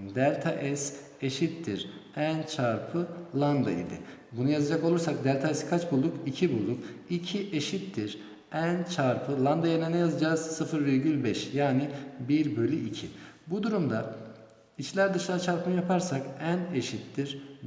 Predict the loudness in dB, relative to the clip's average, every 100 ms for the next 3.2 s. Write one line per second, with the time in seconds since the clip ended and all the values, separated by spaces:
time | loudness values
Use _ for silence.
0 | 0 2 2 2 2 0 0 -2 -2 -4
1 | -6 -6 -12 -16 -16 -18 -18 -2 4 6
2 | 6 4 2 -2 -8 -6 -2 2 2 2
3 | 0